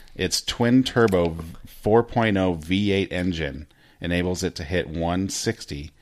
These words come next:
or hit, enables it to hit sixty miles an hour from a standing start in three point five seconds.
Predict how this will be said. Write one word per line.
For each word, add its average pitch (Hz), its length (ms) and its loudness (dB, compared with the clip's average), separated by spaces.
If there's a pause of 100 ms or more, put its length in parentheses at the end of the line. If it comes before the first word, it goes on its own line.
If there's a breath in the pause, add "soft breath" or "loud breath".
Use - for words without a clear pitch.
(680 soft breath)
or 87 260 -2 (100)
hit, 95 260 -4
enables 98 260 0
it - 20 -2
to 82 80 0
hit - 160 0
sixty 127 300 2
miles 110 220 4
an 104 60 0
hour 92 180 2
from 90 140 -2
a 82 40 -4
standing 92 380 0
start 87 260 0
in 80 80 -6
three 92 240 -4
point 87 320 -6
five 82 280 0
seconds. 80 440 -4